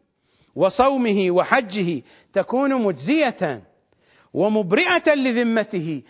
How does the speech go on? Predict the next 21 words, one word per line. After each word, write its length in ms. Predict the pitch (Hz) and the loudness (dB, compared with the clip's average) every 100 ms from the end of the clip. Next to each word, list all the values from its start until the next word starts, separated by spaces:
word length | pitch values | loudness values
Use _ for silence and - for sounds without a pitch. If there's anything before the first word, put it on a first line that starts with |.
| _ | _
من 180 | 185 214 | -4 -2
التكليف 580 | 202 208 185 196 196 185 | -2 -4 -4 -4 -2 -2
بها 400 | 170 160 127 - _ _ _ _ _ 190 | -2 -4 -4 -8 _ _ _ _ _ -2
إذا 220 | 196 202 | 0 0
كانت 460 | 226 254 262 240 - - _ | 0 0 0 -4 -6 -20 _
مستوفية 680 | 190 - 208 185 202 196 180 | -8 -4 -4 -4 -2 -2 -2
الشروط. 500 | 165 - 165 156 135 - _ | -4 -2 -2 -2 -4 -10 _
فماذا 500 | - 208 294 277 262 | -2 0 2 2 2
يقول 640 | 247 233 254 277 262 262 233 - _ _ | 0 0 0 0 0 -2 -4 -12 _ _
لهذه 600 | 185 214 262 247 233 220 | 0 2 0 0 0 0
الفتوى 760 | 196 151 240 262 247 254 226 | -2 -2 -4 0 0 0 0
الإلهية؟ 720 | 202 175 175 170 143 135 120 - _ _ _ _ _ _ _ _ | -4 -2 -2 -2 -2 -6 -10 -14 _ _ _ _ _ _ _ _
"يا 280 | 170 220 240 | -2 0 0
أيها 380 | 262 247 214 214 | 0 0 2 2
الرسول 800 | 196 190 247 254 247 202 160 - _ _ 135 | 2 0 0 0 0 0 -2 -6 _ _ -18
بلغ 600 | 143 247 254 240 226 175 | -2 -2 0 -2 -2 -2
ما 420 | 196 202 196 262 | -2 -2 -2 -2
أنزل 340 | 240 185 208 | -2 -2 -2
إليك 500 | 190 196 226 262 - | 0 0 0 -2 -4
من 200 | 262 254 | -4 -2
ربك، 540 | 233 233 262 185 185 | 0 0 -2 -2 -4